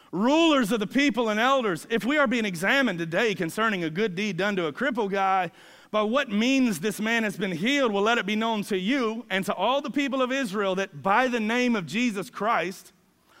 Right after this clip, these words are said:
of Nazareth, whom you crucified, by the way, whom God raised from the dead," and y'all know about that too,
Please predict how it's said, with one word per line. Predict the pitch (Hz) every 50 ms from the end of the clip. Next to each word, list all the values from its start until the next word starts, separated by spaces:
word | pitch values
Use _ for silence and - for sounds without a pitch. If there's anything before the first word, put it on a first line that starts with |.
| - - -
of | 180 226 262 247
Nazareth, | 233 220 226 247 262 240 151 180 165 170 180 - - - _ - -
whom | - 190 226 208
you | 175 156 165 202 277 311
crucified, | 214 - 226 285 302 - - 190 - - 180 165 165 175 175 165 - - - -
by | - 151 190 220 240 240
the | 240 240
way, | 240 240 226 208
whom | 175 220 214 196
God | 180 214 208 214 214 196
raised | 180 165 165 180 220 262 269 277 247 -
from | - 254 247
the | 240 226
dead," | 202 254 254 254 214
and | 170 151
y'all | 165 190 220
know | 226 240 240
about | 233 214 240 240 240
that | 240 240 233 185
too, | - 262 262 240 208 190